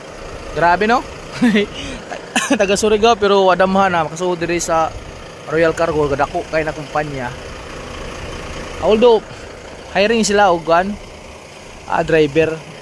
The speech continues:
Nindot na, mag-apply, no? Nindot na mag-apply diri. Ah, isip-isip muna. <laughs> So, yun lamang. At ayan, mga truck namin.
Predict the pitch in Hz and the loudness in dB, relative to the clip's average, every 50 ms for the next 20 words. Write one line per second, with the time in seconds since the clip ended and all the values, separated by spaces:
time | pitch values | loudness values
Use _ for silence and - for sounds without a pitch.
0 | - 156 190 220 - - 277 269 226 190 - - - 190 170 185 185 - - 202 | -10 -8 -6 -6 -4 -2 0 2 2 2 0 -2 -6 -6 -4 -4 -4 0 2 2
1 | 190 156 147 156 - - - - - - - - - - - - - - - - | 2 2 0 -4 -6 -10 -16 -18 -18 -18 -18 -18 -18 -18 -18 -18 -18 -18 -18 -18
2 | - - - - - - - - 147 165 175 175 - 190 185 180 165 170 160 - | -18 -18 -18 -18 -18 -18 -14 -10 -8 -6 -4 -2 0 0 0 0 0 0 0 0
3 | 170 160 151 143 139 139 151 - - - - - - - - - - - - - | 0 -2 0 0 -2 -4 -4 -6 -10 -12 -14 -14 -14 -14 -14 -14 -12 -12 -12 -10
4 | - 147 143 143 151 151 147 139 139 - - - 160 151 170 165 - 151 147 151 | -6 -2 2 4 4 4 4 2 -2 -4 -2 -2 0 0 0 -2 -2 -2 0 0
5 | 151 151 - - - - - - 190 - 185 208 180 175 - - - 539 466 - | 0 0 -2 -4 -8 -8 -6 -6 -6 -4 -4 -4 -4 -4 0 2 2 2 2 0
6 | - - 220 - - - - 233 247 262 269 277 - - - 185 170 165 - - | 0 0 0 0 -2 -4 -8 -6 -6 -6 -6 -6 -8 -6 -4 -4 -2 -4 -4 -8
7 | - - - - - - - 202 208 220 233 233 240 240 240 247 254 269 269 254 | -8 -8 -8 -8 -8 -6 0 2 4 4 4 6 4 6 6 6 6 4 4 4
8 | 220 214 214 214 208 - - - 147 147 175 180 196 196 196 202 196 196 196 185 | 4 4 4 4 2 -2 -6 -8 -6 -4 -2 -2 -2 0 0 0 0 -2 -2 -6
9 | - 202 196 196 196 196 208 220 269 | -4 0 0 2 2 2 2 0 0